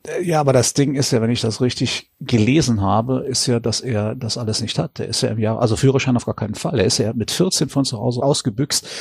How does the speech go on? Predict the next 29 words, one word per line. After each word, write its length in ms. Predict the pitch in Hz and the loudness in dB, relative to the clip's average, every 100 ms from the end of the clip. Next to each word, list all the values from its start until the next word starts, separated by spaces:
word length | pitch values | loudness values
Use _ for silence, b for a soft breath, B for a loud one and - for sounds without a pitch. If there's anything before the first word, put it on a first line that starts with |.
| B B - | B B 2
und, 320 | 131 123 123 | 4 6 4
äh, 180 | 113 190 160 - - | 0 -2 -8 -14 -4
ist 320 | - - - | -2 -2 0
seitdem 400 | 120 123 135 131 | -2 2 2 2
quasi 360 | - 120 120 | 0 2 2
ohne 220 | 127 139 131 | 2 2 2
Papiere 520 | 139 - 143 160 123 | 0 2 2 4 2
als, 340 | 117 - - | 0 0 -2
äh, 280 | - 127 127 | -4 -6 -4
wie 120 | 123 | -2
ein 60 | 131 | 0
Geist 340 | 98 - - | 2 0 0
unterwegs, 500 | 120 101 90 85 - | -2 -4 -4 -6 -4
ne? 180 | 107 95 71 | -2 -2 0
Er 80 | |
war 120 | - 65 | 0 2
ja 100 | - | 0
auch 120 | - | -2
nur 100 | 71 | -2
als 200 | 123 - | -2 -2
Tagelöhner, 760 | - 156 127 110 120 131 143 - _ | 0 0 2 0 2 0 -2 -6 _
äh, 260 | 120 117 123 - | 0 2 0 -2
da 120 | 123 | -2
im 160 | 117 104 | -2 0
Hafen 300 | 113 135 135 | 0 -2 -4
angestellt 560 | 127 120 120 - 139 135 | -4 -2 -2 -4 -4 -4
mit 160 | 131 | -6
vierzehn. 500 | - 147 - 147 135 | -6 -6 -4 -4 -4
Also 400 | 110 107 98 - | -2 -2 -4 -8